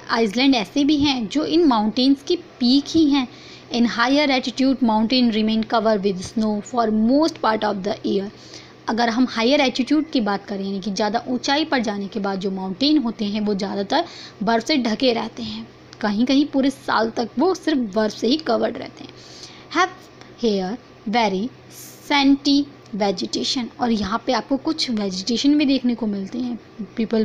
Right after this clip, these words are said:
mostly live on the lower altitude or the foothill of the mountain। ज़्यादातर जो people हैं या तो वो lower altitude पे रहते हैं, यानी कम ऊंचाई वाली जगह पे रहते हैं, या फिर बिल्कुल mountain के फुटहिल्स में, यानी कि बिल्कुल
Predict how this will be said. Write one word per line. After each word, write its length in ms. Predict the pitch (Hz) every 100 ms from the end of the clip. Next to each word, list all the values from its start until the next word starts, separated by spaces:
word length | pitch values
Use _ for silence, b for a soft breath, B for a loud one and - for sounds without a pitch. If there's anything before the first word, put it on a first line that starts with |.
| 208
mostly 320 | 254 330 320 285
live 240 | 240 226 - 254
on 140 | 226 202
the 60 | 202
lower 300 | 208 262 294 294
altitude 500 | 269 214 - 226 220 -
or 160 | 285 208 196
the 120 | 202 196
foothill 380 | 349 - 285 226 226
of 100 | 190
the 100 | 262
mountain। 1120 | 208 208 - - - - - - - - -
ज़्यादातर 440 | 196 190 247 294 285
जो 140 | 302
people 360 | - 180 240 247
हैं 200 | 233 220 B B 226
या 200 | 208 180
तो 200 | 269 285
वो 340 | 269 311 330 330 - - -
lower 300 | 240 320 349
altitude 380 | 302 247 254 240
पे 160 | 254
रहते 240 | 233 220 220
हैं, 60 |
यानी 100 | 226
कम 240 | 220 294 320
ऊंचाई 240 | 311 277
वाली 200 | 269 247
जगह 260 | 233 226 226
पे 120 | 233
रहते 220 | 214 214
हैं, 160 | 247 208
या 140 | 202
फिर 200 | 220 311
बिल्कुल 400 | 233 214 214 359
mountain 460 | 285 214 196 208 208
के 80 | 403
फुटहिल्स 560 | - 381 220 202 185
में, 80 | 214
यानी 140 | 202 220
कि 80 |
बिल्कुल 360 | 269 226 -